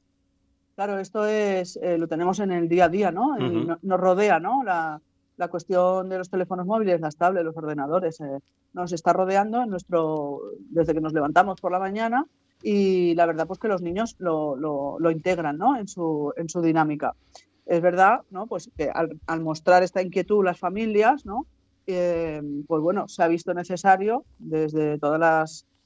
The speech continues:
Speaker 1: eh, representaciones que tenemos en la mesa de prevención, pues poder realizar esta formación junto con, con los fuer-,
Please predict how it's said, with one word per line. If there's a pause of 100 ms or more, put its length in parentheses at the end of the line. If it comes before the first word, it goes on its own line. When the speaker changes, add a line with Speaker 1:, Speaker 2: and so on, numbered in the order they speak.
(140)
Speaker 1:
eh,
representaciones
que
tenemos
en
la
mesa
de
prevención, (340)
pues
poder
realizar
esta
formación
junto (360)
con,
con
los (120)
fuer-,